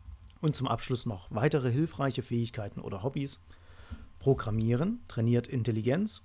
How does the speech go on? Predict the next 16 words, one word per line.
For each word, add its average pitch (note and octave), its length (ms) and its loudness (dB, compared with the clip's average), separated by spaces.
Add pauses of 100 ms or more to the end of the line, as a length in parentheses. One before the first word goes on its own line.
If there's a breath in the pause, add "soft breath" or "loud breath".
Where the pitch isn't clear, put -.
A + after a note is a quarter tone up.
Konzentrationsfähigkeit, C#3+ 1300 -2 (200)
Perfektionismus, C3+ 1080 -2
also - 180 -8
das G2+ 120 -10
Vermeiden B2 440 -2
selbst A2 260 -6
kleinster A#2 320 -4
Fehler, D#3+ 340 -4 (460 loud breath)
heuristisches A#2+ 600 2
Problemlösen, C3+ 760 2 (260 loud breath)
abstraktes - 640 -6
und A2 160 -4
logisches A#2+ 480 2
und - 180 -4
strukturelles G#2+ 640 -4
Denken. A2 400 -6